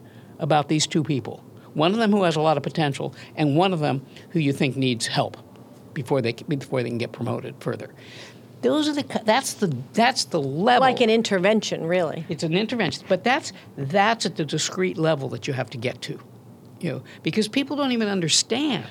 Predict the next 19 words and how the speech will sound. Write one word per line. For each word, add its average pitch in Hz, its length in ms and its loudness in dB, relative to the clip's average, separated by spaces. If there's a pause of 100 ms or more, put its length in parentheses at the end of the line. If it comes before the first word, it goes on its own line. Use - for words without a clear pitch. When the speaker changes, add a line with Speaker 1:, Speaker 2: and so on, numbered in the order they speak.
Speaker 2:
Well, 339 120 8
I - 20 10
was 339 140 4
gonna 339 100 6
say, - 160 4
it's 349 220 6
all 359 140 6
very 294 260 6
subjective. 214 800 2
I 233 100 4
mean, 240 280 6
there 240 180 8
are 233 40 2
people 262 360 4
who 220 200 4
have 202 200 0
considered 220 480 2
me, 226 480 4 (400)
uh, 214 580 6